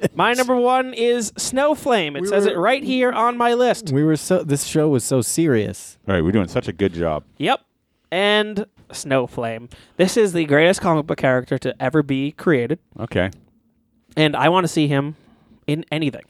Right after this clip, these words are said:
Speaker 2: How many times has Fro used Snowflame as his <laughs> number one on this goddamn
Speaker 3: Way
Speaker 2: show?
Speaker 3: too many.
Speaker 1: I think maybe at least four times.
Speaker 2: Could we do, like, a Snowflame moratorium?
Speaker 3: <laughs>
Speaker 2: Like
Speaker 3: Yeah, we sh-, probably should, but
Speaker 1: No, no, no, no.
Speaker 3: <clears throat> Noratorium.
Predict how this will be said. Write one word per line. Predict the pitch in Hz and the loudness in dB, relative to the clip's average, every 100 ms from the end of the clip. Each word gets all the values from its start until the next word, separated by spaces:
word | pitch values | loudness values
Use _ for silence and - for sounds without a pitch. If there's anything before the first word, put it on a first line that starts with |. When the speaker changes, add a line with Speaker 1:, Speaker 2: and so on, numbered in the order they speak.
| _ - - | _ -16 -2
Speaker 2:
How | 165 | 0
many | 208 202 | 4 2
times | 156 127 113 | 2 2 2
has | 107 | -2
Fro | - 113 104 | 0 2 4
used | 104 101 | 4 2
Snowflame | - 98 87 - 95 95 | 0 2 0 0 -4 -4
as | 92 | -4
his | 104 107 | -4 -2
<laughs> | |
number | 98 120 - _ _ | 0 0 -2 _ _
one | - 156 | 0 2
on | 147 160 | 2 0
this | - | -4
goddamn | - - 139 87 117 | -4 -4 -2 0 2
Speaker 3:
Way | 101 104 | 4 2
Speaker 2:
show? | |
Speaker 3:
too | 110 92 | 0 -2
many. | 87 85 78 - _ | -2 -2 -6 -12 _
Speaker 1:
I | 135 | -6
think | 147 _ - | -6 _ -6
maybe | 123 127 - | -4 -4 -6
at | 123 | -6
least | 131 | -2
four | 135 127 | 0 0
times. | 139 151 - - _ | 0 -4 -10 -20 _
Speaker 2:
Could | 151 143 | 0 4
we | 151 147 | 2 2
do, | 120 127 | 2 2
like, | 123 113 | 2 0
a | 123 107 101 - | 0 -2 -4 -10
Snowflame | - - 117 104 98 107 98 | -8 0 2 2 2 0 0
moratorium? | 95 95 95 - 101 101 107 117 117 | 2 2 2 2 2 2 0 -2 -6
Speaker 3:
<laughs> | - - 190 - | -10 -2 -2 0
Speaker 2:
Like | 165 104 104 98 - 185 | -4 -2 -4 -4 -6 -2
Speaker 3:
Yeah, | 104 95 | 2 4
we | 90 | 2
sh-, | - | 2
probably | 143 98 | 0 0
should, | 80 95 78 | 0 0 0
but | 85 80 - _ _ _ | -4 -6 -12 _ _ _
Speaker 1:
No, | 311 302 277 220 170 127 | -4 0 0 2 0 0
no, | 151 180 | 0 0
no, | 156 143 | 0 0
no. | 135 120 110 - _ | -2 -4 -8 -14 _
Speaker 3:
<clears throat> | 160 139 156 | -14 -14 -16
Noratorium. | 180 220 202 131 101 85 73 69 | -4 0 2 2 0 -2 -4 -10